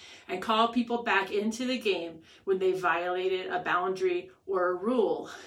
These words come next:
And what made the game even more fun was that new folks could join in pretty easily if everyone was using the same expectations. Anyone playing could quickly explain the boundaries, the do's and the don'ts to a new player.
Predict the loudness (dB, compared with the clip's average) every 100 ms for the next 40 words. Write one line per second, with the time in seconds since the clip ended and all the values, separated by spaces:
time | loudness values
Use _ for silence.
0 | -16 -6 0 2 2 2 0 0 2 2
1 | 4 2 0 -4 -4 -2 0 0 -2 -2
2 | 0 -2 -4 -8 _ -20 -20 -18 -2 0
3 | 4 6 8 8 6 2 -2 -4 -4 -2
4 | 2 4 4 4 2 0 -2 0 2 4
5 | 4 2 4 2 2 0 0 2 2 4
6 | 4 0 -6 -6 -4 -4 -4 -8 -6 -8
7 | -6 -6 -6 -6 -4 -4 -8 -10 -14 -16
8 | _ _ _ -20 -20 _ _ 2 6 8
9 | 6 6 4 4 4 2 2 0 0 -2
10 | 0 2 0 -2 0 4 6 4 4 2
11 | 2 0 0 0 -2 -6 -16 -8 -4 -2
12 | -2 0 2 4 4 4 2 0 -2 -6
13 | -4 0 2 2 0 -2 -2 -2 -4